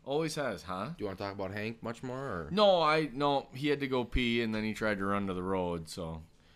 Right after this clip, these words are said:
Speaker 1: I ordered a,
Speaker 2: Must
Speaker 1: uh,
Speaker 2: be enjoying his time here, then. <laughs>
Speaker 1: Yeah, yeah.
Speaker 2: He's trying to just
Speaker 1: Trying
Speaker 2: run.
Speaker 1: to
Speaker 2: It's
Speaker 1: die,
Speaker 2: like,
Speaker 1: trying to kill
Speaker 2: "Yep.
Speaker 1: himself.
Speaker 2: I'm done."
Speaker 1: Well, I got him this, I ordered a, like, collar. It's a, it's called Smart Pet.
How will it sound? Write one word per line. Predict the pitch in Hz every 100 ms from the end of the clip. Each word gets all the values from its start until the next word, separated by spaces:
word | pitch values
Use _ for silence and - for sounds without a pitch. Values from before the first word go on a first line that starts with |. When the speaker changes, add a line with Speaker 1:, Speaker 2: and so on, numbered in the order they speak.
| - - - -
Speaker 1:
I | 98 104
ordered | 104 101 92
a, | 90 85 82 - - - - - -
Speaker 2:
Must | 113 -
Speaker 1:
uh, |
Speaker 2:
be | 113
enjoying | 101 104 104
his | 95 92
time | 110 101 90
here, | 71 76
then. | 76 73 76 -
<laughs> | - -
Speaker 1:
Yeah, | 165 240 170 101 - -
yeah. | 131 135 104 -
Speaker 2:
He's | 98
trying | 113 92
to | 113
just | 98 95 87
Speaker 1:
Trying | 143 139
Speaker 2:
run. |
Speaker 1:
to | 107
Speaker 2:
It's | - - -
Speaker 1:
die, | 120 117 110 104
Speaker 2:
like, | 113
Speaker 1:
trying | 120 107
to |
kill | - 110
Speaker 2:
"Yep. |
Speaker 1:
himself. | 107 104 101 95 104 - -
Speaker 2:
I'm | 80 107
done." | 117 139 170 160 120 - - - - - -
Speaker 1:
Well, | 117 120
I | 113
got | 107 104
him | 101
this, | 95 92 -
I | 107
ordered | 98 98 92
a, | 87 82 82 - - -
like, | 92 87
collar. | - 113 110 117 117 117 113 113
It's | -
a, | 76 76 -
it's | - -
called | - 98
Smart | - - 95 98 -
Pet. | 101 101